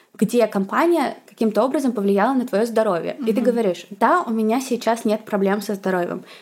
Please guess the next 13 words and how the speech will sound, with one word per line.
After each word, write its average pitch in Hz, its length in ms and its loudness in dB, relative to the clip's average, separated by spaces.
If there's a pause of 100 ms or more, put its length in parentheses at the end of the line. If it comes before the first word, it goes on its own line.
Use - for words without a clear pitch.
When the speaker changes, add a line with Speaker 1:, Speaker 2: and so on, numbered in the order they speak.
(120)
Speaker 1:
но 196 100 6
они 262 180 6
могут 285 360 2
быть 233 180 -2
в 220 60 -2
будущем». 202 520 -2
Speaker 2:
А. 196 400 0 (460)
Speaker 1:
Ну, 247 100 4
суд 302 200 2
решает: 185 440 0
«Да, 175 300 2
ты 262 80 -2
прав». 202 380 -2